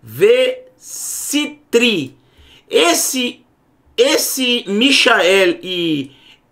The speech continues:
Eltsafan são conhecidos, tá? Vocês vão, vocês vão ver eles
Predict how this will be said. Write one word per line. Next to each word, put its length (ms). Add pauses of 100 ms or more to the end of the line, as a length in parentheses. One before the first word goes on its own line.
Eltsafan 960
são 360
conhecidos, 720
tá? 440 (320)
Vocês 200
vão, 340
vocês 200
vão 180
ver 120
eles 720